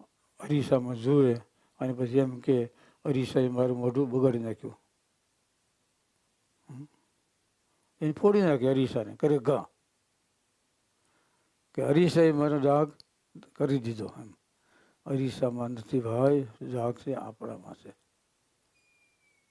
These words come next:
એમ સ્વામી કે આપણી ભૂલ હોય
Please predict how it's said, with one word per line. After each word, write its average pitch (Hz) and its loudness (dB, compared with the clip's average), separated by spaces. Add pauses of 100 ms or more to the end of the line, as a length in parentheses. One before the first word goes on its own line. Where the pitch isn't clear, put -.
(300)
એમ 131 -8
સ્વામી 127 -6
કે 131 2
આપણી 120 -4
ભૂલ 123 -4
હોય 131 4